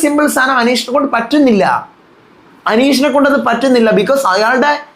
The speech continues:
ട്രോമയിലുള്ള ഒരു ചിത്രമാണത്. അത് നമുക്ക് ഒരിക്കലും അതിനെ നമുക്ക് ഗെയിമായിട്ട് പറയാൻ പറ്റൂല മക്കളെ, ഒരിക്കലും. കാരണം അയാൾ അവിടെ കിടന്ന് കിടു കിടു കിടു കിടാ വിറയ്ക്കുന്നുണ്ട്. ആകെ മൊത്തം എൻ-,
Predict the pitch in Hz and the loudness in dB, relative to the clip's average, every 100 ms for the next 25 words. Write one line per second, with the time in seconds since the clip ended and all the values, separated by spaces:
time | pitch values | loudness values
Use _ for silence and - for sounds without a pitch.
0 | _ _ - 214 220 262 285 311 302 285 | _ _ -4 0 2 2 2 2 2 2
1 | 294 233 233 262 247 202 170 139 127 180 | 2 2 0 0 0 0 0 0 0 0
2 | 254 226 180 220 226 226 269 277 254 254 | 0 0 0 0 0 0 0 0 0 -2
3 | 262 233 202 233 269 226 220 208 247 196 | 0 0 0 0 -2 -2 -2 -2 0 -2
4 | 180 277 262 196 185 170 156 151 - _ | -2 0 0 0 0 0 -2 -8 -20 _
5 | _ _ - 175 226 285 269 233 254 254 | _ _ -4 0 0 0 0 0 0 0
6 | 233 254 254 262 269 269 - - - 190 | 0 0 0 0 0 -2 -4 -14 -2 0
7 | 247 247 285 302 294 320 311 320 277 247 | 2 2 0 0 0 0 0 0 0 0
8 | 247 214 160 127 - _ _ _ _ _ | 0 2 2 -2 -4 _ _ _ _ _
9 | _ - 175 185 202 240 277 262 277 262 | _ -8 -4 0 0 0 0 0 0 -2
10 | - - 208 226 | -2 -6 -4 -4